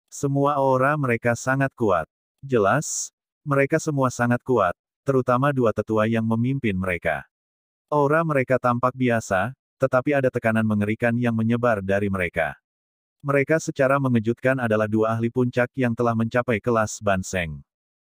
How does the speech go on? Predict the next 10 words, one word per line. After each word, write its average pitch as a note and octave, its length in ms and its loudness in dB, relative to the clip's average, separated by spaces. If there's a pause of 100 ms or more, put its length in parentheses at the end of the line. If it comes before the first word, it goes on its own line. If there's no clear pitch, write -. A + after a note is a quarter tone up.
(300)
"Tiga D3 320 2
pulau C#3 240 2
naga A#2+ 240 2
besar, A#2+ 560 -2 (240)
kalian C3+ 400 0
benar-benar A#2 480 0
berani G#2+ 320 0
menyerang A2 400 0
Yang A#2 240 0
Mulia, A#2+ 380 0